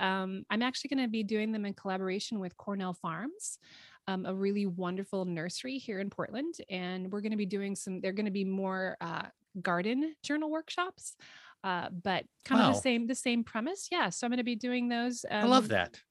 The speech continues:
Speaker 1: yeah, it's super cool. I'm really excited about it. Uh, so I'll be doing those through the summer. My first one's going to be,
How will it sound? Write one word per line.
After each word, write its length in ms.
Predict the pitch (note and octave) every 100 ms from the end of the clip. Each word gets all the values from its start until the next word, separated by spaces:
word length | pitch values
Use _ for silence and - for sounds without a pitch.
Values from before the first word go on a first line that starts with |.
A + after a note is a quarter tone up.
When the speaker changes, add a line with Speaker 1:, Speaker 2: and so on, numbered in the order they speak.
| -
Speaker 1:
yeah, 420 | G4+ A#4+ B4 D4
it's 160 | A3+ -
super 240 | F4 E4
cool. 180 | - A3+
I'm 200 | E3+ A#3
really 220 | C#4 C4
excited 400 | A3+ - F3+ F3
about 200 | E3+ D#3 D3+
it. 100 | - _
Uh, 300 | F3+ F3 E3+ - _ _ _ _ _ _
so 140 | -
I'll 140 | A3 A3+
be 120 | A#3+
doing 220 | A3+ A3
those 160 | G#3 G3
through 160 | A3 F#3
the 80 |
summer. 300 | F3 G#3+ B3
My 120 | B3+ F3+
first 260 | G#3+ G3+
one's 200 | G#3 F#3+
going 200 | - F#3+
to 120 | - F3
be, 500 | F#3 F#3 F3+ F#3